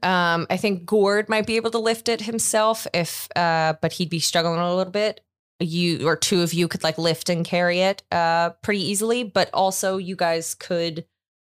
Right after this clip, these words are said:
like, empty it into bags or sacks or something. Uh, you guys, the way you want to transport it is up to you.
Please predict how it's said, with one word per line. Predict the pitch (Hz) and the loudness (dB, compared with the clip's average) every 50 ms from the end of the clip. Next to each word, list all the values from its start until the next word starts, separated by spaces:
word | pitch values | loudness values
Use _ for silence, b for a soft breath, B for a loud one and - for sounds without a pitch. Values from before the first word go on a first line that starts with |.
| _ - | _ -4
like, | 156 156 - - - | -4 -4 -2 -2 -2
empty | 170 160 156 - - 165 160 | -2 -2 -2 -2 -2 0 0
it | 151 143 - | 0 0 -2
into | - 160 147 143 - - 160 143 120 98 87 85 90 - - _ _ _ _ _ _ _ _ _ _ - | -2 -4 -4 -4 -4 -2 -2 -2 -2 -2 -2 -4 -6 -6 -10 _ _ _ _ _ _ _ _ _ _ 0
bags | 240 247 247 240 240 240 233 202 - | 2 2 4 4 2 2 2 0 0
or | 165 156 | 0 0
sacks | - - 233 226 226 226 220 - - - | 2 2 2 2 2 2 0 0 0 0
or | 214 208 | 0 0
something. | - 220 208 202 208 - 208 202 196 196 196 190 185 - | 2 0 0 0 -2 -2 -2 -2 0 -2 -2 -4 -4 -4
Uh, | - 160 156 147 147 151 - - 160 165 160 - _ - | -2 -2 -2 -2 -2 -2 -4 -4 -4 -6 -10 -14 _ -12
you | 180 175 170 | -10 -8 -4
guys, | - 165 160 156 156 156 - | -2 0 0 0 -2 -2 -6
the | - 151 - - 170 | -8 -6 -4 -2 0
way | 175 180 175 | 2 2 2
you | 175 175 175 165 | 2 0 0 0
want | 156 151 147 151 | 0 0 0 0
to | - | -2
transport | - 156 156 151 - - 156 156 - | -2 -4 -4 -4 -4 -4 -4 -4 -4
it | - - | -6 -8
is | 175 - | -8 -8
up | 95 - | -8 -8
to | - - 190 | -8 -8 -8
you. | - 175 180 | -8 -8 -10